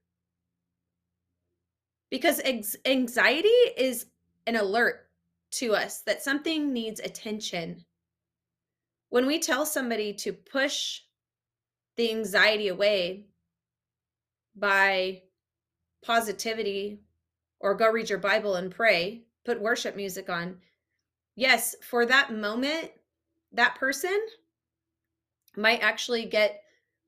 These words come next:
a moment of relief. But when the same thing comes up again that has caused the anxiety in the first place, and they feel that in their body, what are they gonna do?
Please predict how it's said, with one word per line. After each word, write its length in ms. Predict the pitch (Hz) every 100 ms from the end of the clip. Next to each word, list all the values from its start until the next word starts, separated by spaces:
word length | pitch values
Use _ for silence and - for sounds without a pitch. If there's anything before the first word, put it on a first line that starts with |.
| _
a 80 | 214
moment 440 | 214 208 214 233 233
of 320 | 202 196 185
relief. 840 | 185 196 185 220 254 233 - - - _ _ _ _ _ _ _ _ _ _ _ _ _ _ _ _ _
But 200 | 220 196
when 220 | 226 233
the 100 | 226
same 540 | 208 - 226 240 285 302 _ _ _ _ -
thing 340 | 220 214 208 _ _ _ -
comes 260 | 330 -
up 200 | - -
again 380 | 277 285 294 311
that 140 | 240
has 120 | 196 190
caused 360 | - 196 202
the 80 | 214
anxiety 760 | 196 180 170 180 214 226 247 _ _ _ _ _ _ _ -
in 100 | 202
the 80 | 185
first 360 | 196 233 233
place, 540 | - 302 349 - - - _ _ _ _ _
and 120 | 202
they 140 | 208 196
feel 300 | - 202 220
that 220 | 233 -
in 100 | 208
their 140 | 196
body, 560 | 175 180 208 247 277 - _ _ _ _ _ _ _ _ _
what 260 | - 226 262
are 60 |
they 120 | 254
gonna 240 | 240 233 202
do? 380 | 220 226 -